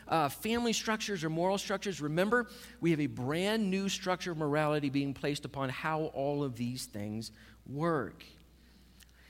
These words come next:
And guys, it turns out that the gospel, and we keep learning this throughout the book of Ephesians, the gospel speaks to individuals and to their relationship with Jesus. Every one of us is a sinner in need of grace.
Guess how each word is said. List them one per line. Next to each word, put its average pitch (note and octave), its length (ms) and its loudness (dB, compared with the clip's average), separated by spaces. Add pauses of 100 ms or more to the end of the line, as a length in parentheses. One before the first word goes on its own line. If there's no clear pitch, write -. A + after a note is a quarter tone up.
(760)
And D#3+ 80 0
guys, F#3+ 240 8
it E3+ 80 -8
turns A#3 260 0
out G3+ 180 2
that F3 100 -4
the E3 60 0
gospel, F3+ 420 2
and D3 80 0
we E3 80 -2
keep E3 240 -8
learning F3+ 400 2
this G3+ 180 0
throughout F3 280 0
the E3 60 -2
book D3+ 200 -2
of C#3+ 80 -2
Ephesians, C3+ 560 -4
the C#3 80 -4
gospel E3 360 0
speaks - 300 -6
to D3 100 -4
individuals E3 640 0
and C#3+ 80 -6
to D#3 100 -4
their C#3 120 0
relationship C3+ 640 -2
with C3 80 -6
Jesus. B2 400 -6 (380)
Every A3 520 4
one A3 280 4
of G#3 100 4
us F3+ 180 2
is D3+ 140 -6
a D#3 60 -4
sinner F3 400 0
in D3+ 80 0
need D#3 140 2
of C3+ 100 -4
grace. G2+ 540 -6